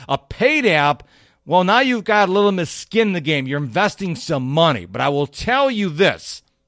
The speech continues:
There's an old saying, "You get what you pay for." And when you pay for an app, you're paying for somebody who really cares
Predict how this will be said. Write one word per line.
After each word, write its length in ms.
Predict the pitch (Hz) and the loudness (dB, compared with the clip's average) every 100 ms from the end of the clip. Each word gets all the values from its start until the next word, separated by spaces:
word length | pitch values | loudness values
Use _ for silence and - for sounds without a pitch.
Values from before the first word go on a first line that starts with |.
| _ _ _ _ _ _ - | _ _ _ _ _ _ -4
There's 200 | 147 139 | -2 0
an 80 | |
old 300 | 170 226 233 - | 2 6 4 2
saying, 600 | - 214 190 117 69 - _ _ _ | 0 2 2 -2 -8 -20 _ _ _
"You 140 | 110 117 | -10 -4
get 240 | 131 190 | -4 -2
what 160 | 175 147 | -4 -4
you 80 | |
pay 240 | 143 165 151 | -2 0 -2
for." 400 | - 104 73 - _ _ _ - | -4 -12 -12 -20 _ _ _ -14
And 140 | 117 | -10
when 160 | 113 123 | -6 -6
you 220 | 151 277 | -4 -4
pay 680 | - - 247 226 170 160 - _ | -6 -4 -2 0 0 0 -4 _
for 320 | _ 190 196 175 | _ 2 4 4
an 80 | |
app, 380 | 196 165 107 - - - | 4 2 0 -8 -20 -6
you're 200 | 139 247 | -2 0
paying 600 | - 247 233 196 185 170 _ _ | 2 2 4 2 -2 -6 _ _
for 380 | - 196 190 170 | -6 -2 0 0
somebody 560 | - 233 240 190 175 | 0 0 2 2 2
who 160 | 156 170 | 0 -4
really 380 | 139 214 190 151 | 0 2 2 -2
cares 840 | - 220 214 147 127 135 - | -2 2 4 4 2 -2 -8